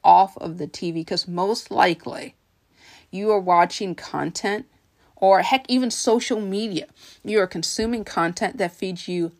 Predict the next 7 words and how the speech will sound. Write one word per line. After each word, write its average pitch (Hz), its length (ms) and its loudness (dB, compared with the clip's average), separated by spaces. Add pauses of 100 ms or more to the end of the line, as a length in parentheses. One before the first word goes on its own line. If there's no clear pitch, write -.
more 202 360 2
of 170 160 -2
what 180 220 2
you're 185 100 -2
thinking 160 520 -6
of. - 180 -14 (400)
Negativity, 180 920 0